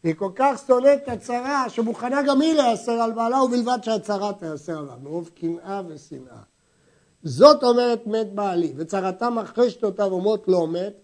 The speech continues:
הרי זאת תינשא. כשם שאינה מעידה לה להתירה, כך לא תעיד לה לאוסרה.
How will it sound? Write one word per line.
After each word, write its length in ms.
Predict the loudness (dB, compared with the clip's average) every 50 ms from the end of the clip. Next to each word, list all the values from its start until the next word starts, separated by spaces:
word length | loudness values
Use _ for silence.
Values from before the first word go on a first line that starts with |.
| _ _
הרי 200 | -4 -2 -2 -2
זאת 200 | -2 -4 -6 -4
תינשא. 480 | -4 -4 -4 -4 -6 -8 -6 -4 -4 -4 -6 -10 _ _ _ _ _ _
כשם 400 | -2 -2 0 0 0 0 0 -2
שאינה 400 | -2 -2 -2 0 0 0 0 0
מעידה 420 | 0 0 0 0 0 0 -2 -4 -2
לה 140 | -2 -2 -4
להתירה, 580 | -4 -4 -6 -6 -6 -6 -6 -6 -6 -12 -16 -20 _ _ _ _
כך 220 | -4 -4 0 0
לא 160 | 0 0 0 0
תעיד 260 | 0 0 0 0 0 -2
לה 140 | -2 -2
לאוסרה. 520 | -4 -6 -8 -8 -10 -10 -10 -8 -8 -8